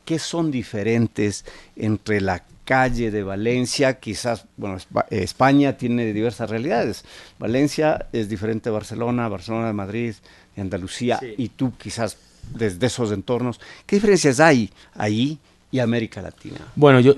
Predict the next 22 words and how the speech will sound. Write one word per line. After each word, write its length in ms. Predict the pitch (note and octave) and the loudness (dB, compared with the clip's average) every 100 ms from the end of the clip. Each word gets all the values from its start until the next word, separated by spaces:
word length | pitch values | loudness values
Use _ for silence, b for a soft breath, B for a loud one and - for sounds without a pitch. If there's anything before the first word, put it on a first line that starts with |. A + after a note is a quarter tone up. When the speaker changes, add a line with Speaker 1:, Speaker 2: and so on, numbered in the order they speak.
| B2+ - | 4 0
Speaker 2:
es 120 | C#3+ | 2
lo 80 | E3+ | 2
que 80 | D3+ | 4
te 80 | C3 | 4
decía 260 | A2+ C3 | 4 2
al 60 | B2+ | 2
principio, 440 | A#2 G2+ A2+ A2 | 2 2 2 4
yo 120 | A#2 | 4
creo 220 | B2+ D3 B2+ | 4 4 4
que 420 | A#2 A2+ A2 G#2 - _ - - | 4 6 4 0 -6 _ -16 -8
la, 180 | A2 A2+ | 0 0
fundamentalmente 1800 | - - - B2 A#2 A#2 A2+ A2+ D3 D#3 D3+ D3+ D#3+ D#3+ D#3 D3+ A2+ G2+ - - | 0 -8 -4 2 4 4 4 4 2 4 0 2 2 4 4 4 2 -2 -12 -8
es 180 | A2+ C3+ | -4 0
en, 300 | A#2+ A2+ - | 0 0 0
en, 440 | A2+ A2 A2 G#2+ A2+ | 0 0 0 0 -2
en 240 | A2 G#2 | -2 -2
las 140 | G2+ | -4
políticas 400 | - G#2+ G2+ G2+ | -4 -4 -4 -8
sociales. 520 | F2 - C#2 - - - - b b b b b - | -10 -14 -16 -16 -20 -20 -20 b b b b b -6
Las 120 | A2 - | -6 0
políticas 400 | A#2 C3+ C3+ - | -2 0 0 0
públicas, 680 | C3 C3+ C3+ C#3 C3+ - | -2 0 4 4 4 0